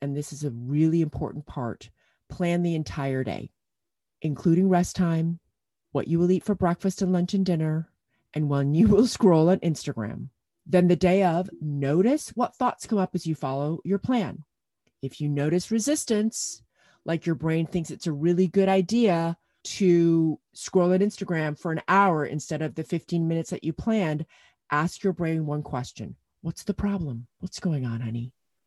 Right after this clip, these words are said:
So if you need help doing this, D M us on Instagram with your problems. Here's one thought I love to use when my primitive puppy brain is having a lot of resistance and serving up a bunch of bullshit. I just tell myself,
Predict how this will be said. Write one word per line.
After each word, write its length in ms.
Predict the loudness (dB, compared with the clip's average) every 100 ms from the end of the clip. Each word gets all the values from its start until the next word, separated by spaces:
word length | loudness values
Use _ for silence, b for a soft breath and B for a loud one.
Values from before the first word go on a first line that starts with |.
| _ _ _ _ _ _ _ _ -14
So 400 | 0 0 0 -6 _
if 140 | -10
you 80 | -6
need 220 | -2 0
help 240 | 0 -2 0
doing 280 | 2 2
this, 420 | 2 -4 -6 -12 _ _ _ -6
D 200 | 0 0
M 120 | 0
us 140 | -2
on 80 | -2
Instagram 500 | -2 -4 -6 -4 -4
with 120 | -4
your 80 | -4
problems. 760 | -4 -4 -4 -4 -6 -8 -12 _ _ _ _ _ _
Here's 200 | -2 0
one 220 | 2 0
thought 200 | 2 0
I 60 | 2
love 240 | -2 -4
to 100 | -4
use 240 | 0 0 2
when 140 | -2
my 100 | -2
primitive 380 | -2 0 0 -2
puppy 240 | -4 -4
brain 240 | -4 -2 -4
is 100 | -4
having 260 | -6 -6
a 60 | -4
lot 540 | -4 -2 -2 0 0
of 120 | 0 -2
resistance 600 | -4 -6 -6 -6 -6 -6
and 120 | -8
serving 360 | -6 -6 -4
up 80 | -4
a 80 | -6
bunch 220 | -6 -6
of 100 | -6
bullshit. 420 | -6 -8 -6 -8 -4
I 140 | -4
just 160 | -4 -4
tell 160 | -2
myself, 460 | 0 0 -2 -4